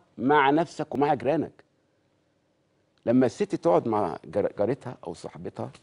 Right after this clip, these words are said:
"أنا جوزي جاب لي وجاب لي وجاب لي وجاب لي وجاب لي." أنت مالك؟ يجيب لها ما يجيب لهاش، الله أعلم بدواخل الأمور.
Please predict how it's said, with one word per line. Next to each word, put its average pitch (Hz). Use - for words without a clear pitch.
"أنا 113
جوزي 110
جاب 98
لي 98
وجاب 101
لي 95
وجاب 92
لي 87
وجاب 82
لي 85
وجاب -
لي." -
أنت -
مالك؟ 143
يجيب 95
لها 117
ما 92
يجيب 87
لهاش، 90
الله 139
أعلم 208
بدواخل 147
الأمور. 147